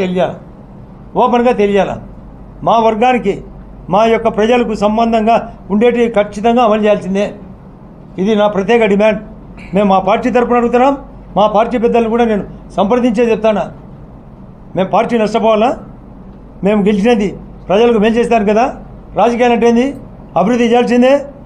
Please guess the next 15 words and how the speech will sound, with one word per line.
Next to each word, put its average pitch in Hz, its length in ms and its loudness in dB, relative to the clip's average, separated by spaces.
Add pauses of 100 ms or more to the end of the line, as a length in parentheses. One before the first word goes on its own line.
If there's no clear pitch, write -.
(200)
సంక్షేమం 233 420 2
చేయాల్సిందే, 247 420 2 (420)
ప్రజలను 226 440 2
కాపాడాల్సిందే, 240 640 2 (440)
ఆస్తుల 240 400 2
కల్పన 226 240 0 (100)
చేయాల్సిందే. 214 400 0 (1300)
ఒక్క 185 240 -4 (140)
గంట 220 180 0 (140)
నాకు 220 200 0
నిద్ర 214 240 0
లేకుండా 214 260 2 (400)
నేను 190 200 0
ఎన్నిసార్లు 226 520 0
పనిచేస్తానా? 208 420 0